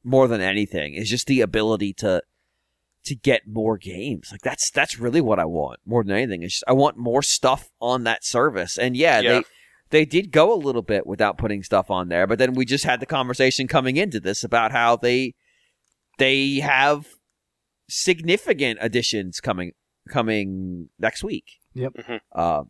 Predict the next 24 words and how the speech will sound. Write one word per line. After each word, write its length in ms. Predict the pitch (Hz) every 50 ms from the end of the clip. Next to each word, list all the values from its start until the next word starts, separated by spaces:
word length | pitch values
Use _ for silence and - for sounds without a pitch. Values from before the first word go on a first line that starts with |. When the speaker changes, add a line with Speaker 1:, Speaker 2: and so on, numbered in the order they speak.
| _ _ _ _ _ _ _ _ _
Speaker 1:
and 120 | - 139 -
so 160 | - 165 151
it, 160 | 151 156 147 _
it 180 | 160 165 143
does 240 | 147 175 185 190 -
feel 240 | - - 185 185 160
a 40 | 160
little 160 | 165 147 135
scattershot, 760 | - - - 123 113 113 123 147 - - 180 175 190 180 -
which, 320 | 151 160 151 - - - _
because 360 | - 156 - - 185 180 190
I'm 200 | 196 170 151 135
paying 420 | - - 127 110 113 120 139 156 175
for 280 | - 208 202 226 240
it, 80 | 247 -
I 80 | - 165
think 200 | 165 214 202 _ _ _ _ _ _ - 139 -
rather 360 | 135 156 165 185 185 196 175
than 200 | 147 151 143 139
saying, 460 | - - 151 131 123 117 113 107 107
like, 400 | 110 107 104 101 98 98 95 - _ -
I, 340 | 117 123 120 113 110 110 - -
I 120 | 101 117
want 480 | 120 117 110 117 117 113 110 107 104